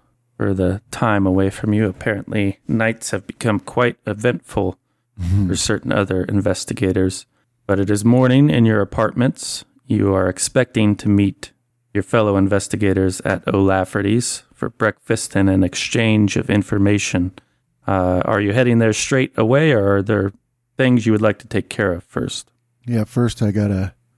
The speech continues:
Speaker 2: redo the dressing on my wound.
Speaker 1: Okay, are you going to do it yourself, or, like,
Speaker 2: Yeah.
Speaker 1: stop by the hospital?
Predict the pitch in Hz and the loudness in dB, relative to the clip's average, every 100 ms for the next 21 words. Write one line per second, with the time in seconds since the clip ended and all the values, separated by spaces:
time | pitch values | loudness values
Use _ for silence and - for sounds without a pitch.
0 | _ - 120 110 113 110 104 95 107 110 | _ -4 -2 0 0 0 -2 -2 -2 -2
1 | - 107 101 101 98 95 98 92 - _ | -2 -4 -2 -2 -2 -2 -2 -4 -10 _
2 | _ _ 110 104 110 107 98 95 101 - | _ _ -4 0 2 2 0 -4 -8 -10
3 | _ _ _ 110 104 - 101 95 104 104 | _ _ _ -2 -2 -2 0 2 2 2
4 | 104 101 101 110 107 104 101 127 127 - | 2 2 2 2 2 -2 -2 0 0 0
5 | 110 101 95 - _ _ _ - 107 113 | -2 0 -2 -4 _ _ _ -4 0 2
6 | 107 110 - 107 101 95 - - 101 95 | 2 0 0 -2 0 -2 -4 -8 -6 -6
7 | - - - - | -6 -12 -8 -6